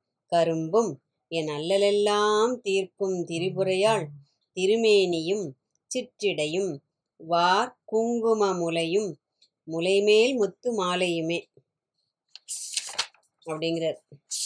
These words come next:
ரொம்ப அற்புதமான அந்தாதி.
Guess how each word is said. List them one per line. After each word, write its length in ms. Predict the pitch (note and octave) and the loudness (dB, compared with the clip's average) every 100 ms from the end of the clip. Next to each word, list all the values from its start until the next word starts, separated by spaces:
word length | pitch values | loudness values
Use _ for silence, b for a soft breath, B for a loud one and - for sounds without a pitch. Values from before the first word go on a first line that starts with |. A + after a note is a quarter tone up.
| - - - - - _ _ _ _ _ _ - - - - - - _ _ _ _ _ _ _ _ _ _ _ - _ - _ _ - _ | -8 -6 -8 -8 -16 _ _ _ _ _ _ -20 -20 -20 -20 -20 -20 _ _ _ _ _ _ _ _ _ _ _ -20 _ -20 _ _ -20 _
ரொம்ப 160 | F3 E3 | -8 -6
அற்புதமான 500 | D3+ E3+ E3 E3+ F3 | -6 -4 -4 -2 -2
அந்தாதி. 420 | E3 D#3 D#3 F#3 | -2 -2 -2 -2